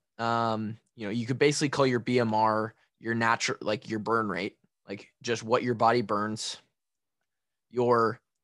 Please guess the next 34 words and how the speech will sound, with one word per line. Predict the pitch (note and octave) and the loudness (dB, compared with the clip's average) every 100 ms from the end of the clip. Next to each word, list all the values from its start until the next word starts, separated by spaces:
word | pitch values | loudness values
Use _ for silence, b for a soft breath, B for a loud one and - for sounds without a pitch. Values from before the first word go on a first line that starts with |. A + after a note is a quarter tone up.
| - | -6
non-exercise | B2 C3+ D#3 D#3 A#2+ - B2 - A2+ A2 | 2 6 6 2 -2 -2 -4 2 2 2
activity | A2+ - A#2 A2 A2+ | -4 -2 -2 -2 -2
thermogenesis, | A2 G#2+ G2+ - _ - G#2 G#2 A2+ G#2+ | -4 -4 -8 -12 _ -8 -6 -6 -8 -8
the, | A2 - G#2 | -10 -10 -10
the | G#2+ | -6
neat, | A#2+ C#3+ A#2 - - | -2 -2 -4 -10 -8
is | A2 | -8
kind | - C3+ B2 | -2 -2 -2
of | G#2+ | 0
like | A#2 A2 G2+ - _ _ _ _ _ - - | 2 2 0 -12 _ _ _ _ _ -10 4
all | C3+ D#3+ | 6 8
the | D#3+ | 6
activity | B2+ - C#3+ C3 | 2 2 0 2
you | B2 A#2+ | 0 0
do | A2 A#2+ A#2 | 0 -2 -2
throughout | B2 B2 A#2+ A2+ | -4 0 2 2
the | A2 | 0
day | A#2 A2 | 0 0
that | A2 G#2 | -2 -2
isn't | C3 B2 B2 - _ - | -2 0 -2 -4 _ -8
exercise | A2+ - A2+ - G#2+ - | -8 -6 -6 -2 -2 -2
specific. | - - G#2+ - - - _ _ _ _ _ _ _ _ - | -8 -6 -6 -6 -12 -12 _ _ _ _ _ _ _ _ 0
Then | C3+ | 2
you | C3 | 4
have | B2+ B2 G#2+ - | 2 2 0 -6
the | G#2+ - _ _ _ _ _ - | -14 -16 _ _ _ _ _ 0
thermic | D3 E3 D#3 | 2 2 0
effect | C3 C3 B2+ | 0 -2 0
of | A#2 | -2
activity, | A2+ - G#2+ A2 C#3 | -4 -4 -6 -4 -6
which | B2+ A2+ B2+ | -6 -4 0
is | B2+ A#2 | 0 2
your | A#2+ | -2
exercise | A2+ A#2+ B2 A#2+ A#2+ A#2 A2+ A2 | 0 -2 -2 0 2 2 2 -4